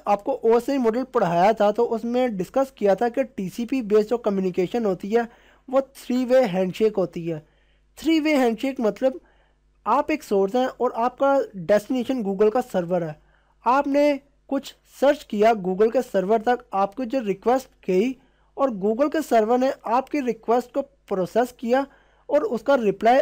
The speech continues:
आपको वापस किया। अब आपकी रिक्वेस्ट और रिक्वेस्ट का जो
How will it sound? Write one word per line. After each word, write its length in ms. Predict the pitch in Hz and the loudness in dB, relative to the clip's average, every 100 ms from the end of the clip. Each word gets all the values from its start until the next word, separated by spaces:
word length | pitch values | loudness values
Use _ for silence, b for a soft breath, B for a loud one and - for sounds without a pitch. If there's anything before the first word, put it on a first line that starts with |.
| - | 2
आपको 320 | 196 - 285 220 | -2 -2 -6 -6
वापस 360 | 170 175 269 247 - | -2 -2 -2 -8 -8
किया। 260 | 185 165 151 _ _ _ _ _ - | -6 -6 -8 _ _ _ _ _ -4
अब 200 | 254 262 - | -2 -2 0
आपकी 420 | 240 240 - 311 302 _ _ _ - | 0 0 -2 -2 -2 _ _ _ -8
रिक्वेस्ट 560 | 185 196 247 302 - _ - | -4 0 2 2 0 _ -2
और 160 | 277 247 | 0 0
रिक्वेस्ट 460 | 214 226 269 269 | -2 0 0 2
का 80 | 294 | -2
जो 120 | 285 | 0